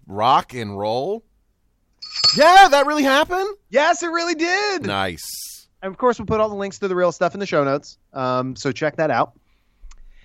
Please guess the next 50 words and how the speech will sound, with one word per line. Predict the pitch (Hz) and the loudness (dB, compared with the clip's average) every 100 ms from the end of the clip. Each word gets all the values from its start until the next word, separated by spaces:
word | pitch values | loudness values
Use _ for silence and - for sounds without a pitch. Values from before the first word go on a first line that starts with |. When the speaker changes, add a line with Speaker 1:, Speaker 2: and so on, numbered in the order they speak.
| _ - | _ -4
Speaker 1:
You're | 147 | 2
the | 208 | 4
Speaker 2:
And, | |
Speaker 1:
one | 185 | 4
who | 160 | 2
Speaker 2:
okay, | 208 | 2
Speaker 1:
thought, | 147 | 2
Speaker 2:
you | 135 | 2
Speaker 1:
you're | 156 285 | 2 2
the | 294 | 2
one | 208 | 2
who | 175 | 0
thought | - 147 139 | -4 -4 -4
of | 113 | -6
homeless | 123 110 101 - | -8 -6 -8 -8
man | 98 92 | -10 -8
dressed | 90 90 | -10 -10
up | 90 85 | -12 -14
as | - | -14
Santa. | 85 76 73 | -12 -12 -14
I'm | 71 120 151 | -10 -8 -6
leaving | 147 127 | -6 -6
that | 110 104 | -4 -4
on | 92 85 | -8 -10
you. | 101 90 67 _ _ _ | -12 -12 -16 _ _ _
Speaker 2:
Well, | - | -6
can | 339 | -2
I | 330 | 2
point | 302 320 | 2 2
out | 285 294 | 0 -2
the | 285 | -4
fact | 247 240 240 | -2 -2 -2
that | 208 | -8
the | |
state | 202 226 240 | -4 -2 -2
police | 208 214 220 | -4 -6 -6
had | 202 | -8
to | |
be | 185 | -2
called | 190 196 | 0 0
in | 185 | 0
for | 175 | -6
fucking | 190 180 170 | -6 -6 -4
crow? | 180 165 165 - _ _ _ _ _ _ - - - | 0 0 0 -8 _ _ _ _ _ _ -20 -14 -6
Speaker 1:
Yeah, | 196 | -2
I | 196 | 0
didn't | 185 - | -2 -6
think | 165 | -8
of | 92 | -8
that. | 95 69 | -8 -10